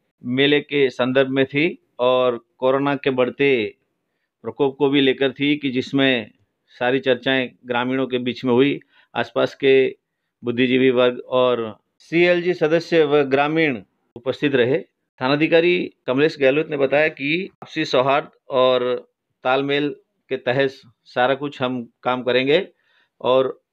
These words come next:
आपका सहयोग इंछनीय है। आप जो भी काम होगा आप हमें बताइएगा और मेले के अंदर और किस तरह की बातों का ध्यान रखा जाए वो भी सुझाव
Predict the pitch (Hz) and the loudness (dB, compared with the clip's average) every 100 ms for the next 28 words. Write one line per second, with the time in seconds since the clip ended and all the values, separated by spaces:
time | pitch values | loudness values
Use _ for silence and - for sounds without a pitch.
0 | - 131 - - 147 131 143 139 139 135 | -4 -4 -2 -4 0 2 2 2 -4 0
1 | 151 151 131 139 196 - _ _ _ 117 | 0 2 0 0 -4 -10 _ _ _ -4
2 | 123 113 135 156 160 143 135 135 127 113 | -4 0 0 0 -2 0 0 0 -2 -4
3 | - _ 117 117 127 123 113 123 139 139 | -12 _ -10 -6 -2 0 0 0 0 0
4 | 135 165 _ _ _ _ - 123 123 123 | -2 -4 _ _ _ _ -2 0 0 0
5 | 139 147 147 143 135 123 135 - 135 143 | 0 -2 0 0 0 0 -2 0 -2 -2
6 | 147 143 131 131 127 131 131 120 - _ | -6 -6 -2 -2 -2 -2 -2 -4 -12 _
7 | _ _ _ _ _ _ 117 117 127 127 | _ _ _ _ _ _ -6 -2 0 0
8 | 117 123 120 - 123 127 117 101 123 123 | 0 -2 -6 -6 -2 0 0 -2 -4 -4
9 | 131 - 117 127 123 | -6 -6 -4 -2 -2